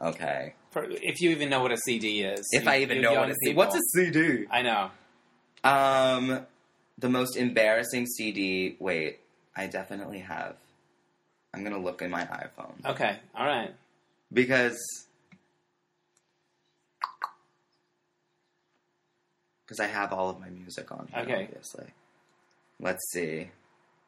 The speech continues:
Speaker 1: <laughs> Um,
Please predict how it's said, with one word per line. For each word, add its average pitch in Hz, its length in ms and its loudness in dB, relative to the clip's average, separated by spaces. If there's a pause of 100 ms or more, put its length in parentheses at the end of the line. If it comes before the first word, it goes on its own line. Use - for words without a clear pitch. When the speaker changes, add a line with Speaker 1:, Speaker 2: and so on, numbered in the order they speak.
(1800)
Speaker 1:
<laughs> 160 60 -2 (1700)
Um, 127 840 4